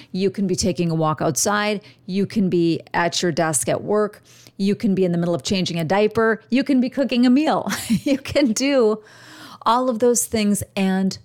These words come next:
know that you can do that to the glory and honor of your Creator to the best of your ability. And you can know in those moments that you are in the presence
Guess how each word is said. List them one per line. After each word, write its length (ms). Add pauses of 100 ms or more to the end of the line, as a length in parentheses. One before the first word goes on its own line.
(180)
know 840 (300)
that 320
you 180
can 320
do 300
that 540 (260)
to 100
the 100
glory 460
and 160
honor 320
of 200
your 220
Creator 760
to 140
the 80
best 260
of 100
your 100
ability. 600
And 180
you 120
can 280
know 440 (240)
in 160
those 280
moments 460 (400)
that 200
you 540
are 400
in 460 (320)
the 100
presence 880